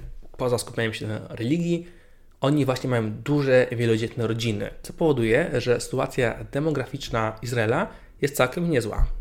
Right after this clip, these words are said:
Jednak nie liczyłbym, że w Polsce ultrakatolicy z Ordo Iuris zaczną mieć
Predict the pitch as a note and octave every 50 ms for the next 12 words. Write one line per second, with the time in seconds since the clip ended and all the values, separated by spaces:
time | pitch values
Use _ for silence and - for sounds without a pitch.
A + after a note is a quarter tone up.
0 | - D3+ D#3+ F3+ F3+ F3 F3+ - - D#3 D3+ D3+ D#3+ D#3+ D#3+ - C3+ C3 B2+ A#2
1 | A#2 A#2 A2+ G#2+ - - - B2 B2+ B2 - - - A#2 A2+ A2+ A2 A2 A2 -
2 | - - - - C3 B2+ A#2+ B2+ A#2+ A2+ G#2+ - A2+ - A2+ A2+ A#2 A2 - A#2
3 | A2+ G#2+ - - A#2+ A2+ A2 A2 A2 A2+ A#2 A2 A#2 A2+ G#2+ - - - - -
4 | - - - - A2+ - A#2+ G#2+ A2 G#2 - -